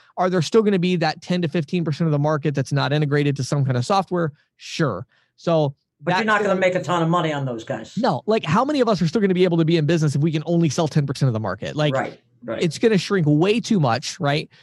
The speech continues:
Speaker 1: So
Speaker 2: Right.
Speaker 1: what does that mean? It means we gotta start making the shift. So let me challenge those of you that are experienced, like I did earlier in the interview, you know, hit the pause button, you know, spend half your day selling standalone terminals,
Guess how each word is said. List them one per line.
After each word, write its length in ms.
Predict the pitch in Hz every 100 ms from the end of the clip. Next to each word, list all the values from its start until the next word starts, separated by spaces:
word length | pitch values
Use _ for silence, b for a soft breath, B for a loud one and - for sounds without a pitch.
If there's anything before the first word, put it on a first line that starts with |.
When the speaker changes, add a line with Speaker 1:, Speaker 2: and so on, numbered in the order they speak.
| b
Speaker 1:
So 280 | - 226 196
Speaker 2:
Right. 160 | 175
Speaker 1:
what 240 | 160 202 247
does 140 | 196
that 200 | 202 143
mean? 360 | 160 208 170 156
It 140 | 160 170
means 320 | 226 190 151
we 140 | 170
gotta 360 | 147 165 202 226
start 420 | - 208 190 190
making 300 | 160 160 165
the 60 | 143
shift. 320 | - 127 -
So 100 | 170
let 100 | 208
me 80 | 285
challenge 360 | 277 294 240
those 160 | 208 185
of 100 | 180
you 140 | 190
that 100 | 170
are 100 | 151
experienced, 680 | 135 - - 180 190 202 180
like 140 | 165 160
I 60 |
did 120 | 165
earlier 240 | 165 165 165
in 80 | 147
the 60 |
interview, 340 | 139 120 117 113 b b b
you 100 | 165
know, 220 | 175 170 b b _ _
hit 220 | - 269
the 80 | 294
pause 380 | - 226 240 175
button, 280 | 156 127
you 120 | 143 160
know, 180 | 185 b b
spend 300 | - 240 226
half 280 | 180 226 233
your 80 | 214
day 140 | 208
selling 280 | - 220 180
standalone 460 | 208 196 190 180
terminals, 540 | 147 185 185 185 -